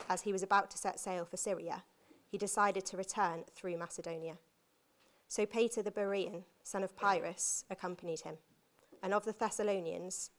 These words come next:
Aristarchus and Secundus, and Gaius of Derbe,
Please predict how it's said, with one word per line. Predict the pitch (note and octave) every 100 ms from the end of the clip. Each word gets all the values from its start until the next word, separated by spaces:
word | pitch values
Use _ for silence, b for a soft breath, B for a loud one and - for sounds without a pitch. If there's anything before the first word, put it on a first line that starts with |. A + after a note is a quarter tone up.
| -
Aristarchus | G3 F#3+ - G#3 G3+ G3+ G3 -
and | F#3
Secundus, | G3 - F#3 F3 E3 - - - b b b b
and | F3+
Gaius | F#3 G3+ G#3 G#3+ - -
of | F#3
Derbe, | F#3+ F3 F3+ F#3